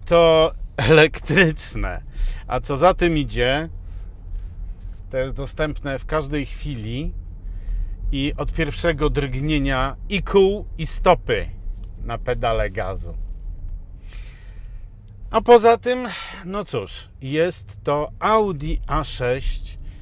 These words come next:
w tej wersji nazywające się S sześć e-tron, czyli elektryczny,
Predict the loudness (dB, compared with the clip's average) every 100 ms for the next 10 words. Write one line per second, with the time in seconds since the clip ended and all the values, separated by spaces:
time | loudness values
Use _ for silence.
0 | -14 -14 -4 2 2 4 2 0 -2 -2
1 | -2 2 2 0 -4 -6 -6 -4 -2 -2
2 | -4 -4 -2 -2 -2 -8 -6 -4 -2 -4
3 | -4 -6 -8 -10 -12 -12 -10 -12 -10 -12
4 | -10 -10 -6 -4 -2 -4 -2 2 2 0
5 | -2 -2 -2 -4 -4 -4